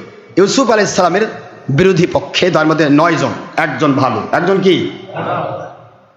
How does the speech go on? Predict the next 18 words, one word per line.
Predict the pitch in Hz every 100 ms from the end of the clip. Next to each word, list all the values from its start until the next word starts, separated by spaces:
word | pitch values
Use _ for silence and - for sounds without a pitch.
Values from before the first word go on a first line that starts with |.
| -
মন | 123 147
খারাপ | 151 165 165
করতেছেন | 190 208
নাকি? | 143 117 302 - - - - - - - - - - - - -
তার | 165 170
নাম | 170 190
কি? | 185 247 - - - - - - - - -
লাভি। | 139 170 180 139 156 120 - - - - 135
নাম | 156 170
কি? | 226 285 - - 160 - - - - -
লাভি। | 151 185 151 143 107 - - - -
তৎকালীন | 180 - 185 165 127 - - - -
সুরিয়ানি | - 196 196 196 180 160 143 160
ইংলিশ | 156 151 147 - - - -
লাভি, | 147 160 139 127 113 - - -
অর্থাৎ | 139 170 160 - - - 120
ভালোবাসা | 117 170 190 180 - 160
প্রবণ। | 147 139 127 107